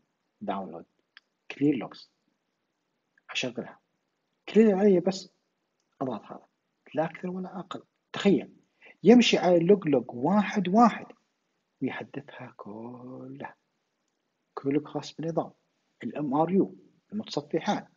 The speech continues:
ال-، كل شيء يمشي عليه حبة حبة ويحذفها كاملًا من جهاز.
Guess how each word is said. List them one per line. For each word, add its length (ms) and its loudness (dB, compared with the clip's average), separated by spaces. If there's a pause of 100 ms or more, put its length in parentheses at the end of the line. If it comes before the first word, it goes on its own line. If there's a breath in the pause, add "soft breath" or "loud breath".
(400)
ال-، 200 -6 (160)
كل 520 0
شيء 300 -6
يمشي 220 -6
عليه 160 0
حبة 400 -2
حبة 500 -2 (420)
ويحذفها 720 -8
كاملًا 1000 -6 (640)
من 100 2
جهاز. 320 -6